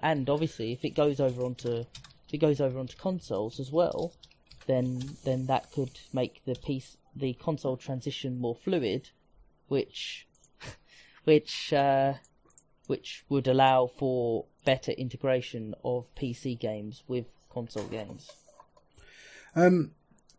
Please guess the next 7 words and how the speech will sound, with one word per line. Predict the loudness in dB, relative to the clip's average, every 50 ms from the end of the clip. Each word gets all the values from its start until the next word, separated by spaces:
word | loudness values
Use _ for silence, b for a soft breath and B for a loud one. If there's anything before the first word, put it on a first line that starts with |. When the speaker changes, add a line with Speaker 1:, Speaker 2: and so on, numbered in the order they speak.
| -4
Speaker 2:
yeah, | 0 2 4 4 2 0 -4 _ _ _ _ _ _ -14
true, | -8 -2 0 2 2 2 2 0 -2 -6 _ _ _ 4
but | 4 6 6 4 2 -2 _ _ _ _ -6
there | -2 0 0 2 2
is | 0 0
an | 0 -2
issue. | -2 -2 -2 -2 0 0 0